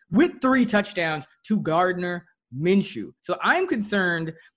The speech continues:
from my vantage point, the reason that this is more of a stay away for me, I have it rated as Colts, uh, minus one and a half, is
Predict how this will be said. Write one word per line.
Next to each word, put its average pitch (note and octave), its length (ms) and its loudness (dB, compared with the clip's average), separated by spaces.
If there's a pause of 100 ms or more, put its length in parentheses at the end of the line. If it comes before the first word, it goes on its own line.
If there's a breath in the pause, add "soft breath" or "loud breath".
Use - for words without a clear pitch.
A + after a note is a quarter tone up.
(680)
from G3+ 200 0
my A#3+ 200 4
vantage G3 360 0
point, D#3 200 -6
the D#3+ 80 -6
reason F#3+ 400 -2
that D3+ 160 -4
this E3+ 160 -6
is F3 80 -6
more E3+ 140 -2
of C#3+ 80 -4
a B2 60 -6
stay D3+ 240 -2
away F3 180 0
for E3+ 140 -12
me, E3+ 100 -6
I D#3 80 0
have E3+ 100 2
it D3+ 140 -4
rated D#3 300 0
as C3+ 420 -4
Colts, D#3+ 500 -6 (320)
uh, C3 320 -2 (260)
minus D3 360 -4
one D3+ 140 -4
and C3+ 100 -4
a A2 40 -6
half, C#3+ 420 -6 (380)
is F3 540 4